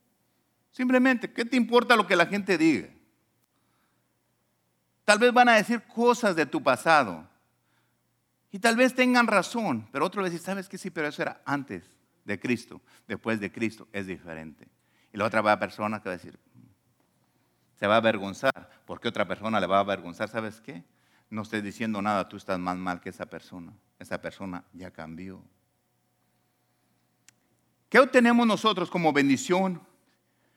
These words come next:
por hacer todas las cosas que Dios nos manda que hacer? ¿Qué vamos a obtener nosotros?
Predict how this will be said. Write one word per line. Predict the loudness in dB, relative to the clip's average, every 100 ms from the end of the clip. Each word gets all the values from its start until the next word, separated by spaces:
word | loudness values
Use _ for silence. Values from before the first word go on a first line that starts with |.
| _ _ _ _ _ _ _ _
por | 2 4
hacer | 4 2
todas | 4 6
las | 6
cosas | 2 -6 -6 -4
que | -2
Dios | 0 2
nos | 2
manda | 0 0 -2
que | -4
hacer? | -10 -16 -20 _ _ _ _ _ _ _ _ _ _
¿Qué | 4
vamos | 4 6
a | 2
obtener | 2 2 4
nosotros? | 2 0 -4 -14 -16 -20